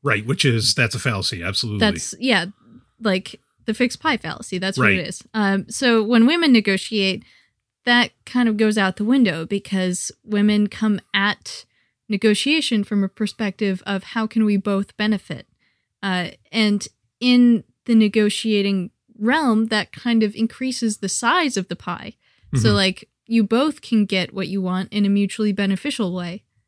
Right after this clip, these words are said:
Speaker 1: Right. So, and to be clear, this book was recommended to you, just to give s-, people some context, this book was recommended to you by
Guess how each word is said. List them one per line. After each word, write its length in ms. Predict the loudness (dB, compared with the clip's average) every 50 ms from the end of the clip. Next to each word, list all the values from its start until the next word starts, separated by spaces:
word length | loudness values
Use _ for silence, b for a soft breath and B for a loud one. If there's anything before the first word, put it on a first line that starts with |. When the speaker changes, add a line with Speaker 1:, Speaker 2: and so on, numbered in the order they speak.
| _ _ _ _ _ _ -6
Speaker 1:
Right. 240 | -4 -4 -4 -4 -6 _ _ _ _ _ _ _ _ _ _ b b b b b b b b b b b b
So, 300 | 0 2 4 4 2 2
and 160 | 4 4 4
to 80 | 6 6
be 120 | 6 4
clear, 480 | 4 2 2 4 6 8 8 6 4 4
this 220 | 2 2 2 2
book 180 | 2 0 0 2
was 160 | 0 0 2
recommended 680 | 2 2 2 2 2 2 2 4 4 4 4 2 0 -2
to 100 | -4 -4
you, 200 | -4 -4 -4 -6
just 280 | -6 -8 -8 -8 -8
to 60 | -10 -10
give 100 | -10 -10
s-, 100 | -10 -10 -12 _ _
people 220 | -12 -10 -8 -6
some 160 | -6 -8 -8 -10
context, 560 | -8 -4 -2 -2 -2 -2 -4 -8 -8 -6 -4
this 140 | -4 -4 -4
book 180 | -4 -4 -4
was 140 | -2 -4 -4
recommended 540 | -4 -4 -2 -2 -2 0 0 0 0 -2 -2
to 140 | -4 -6 -6
you 260 | -6 -8 -10 -16 -20 _ _ _ _ _ _ _ _
by 540 | -2 0 2 4 4 4 4 2 2 0 -4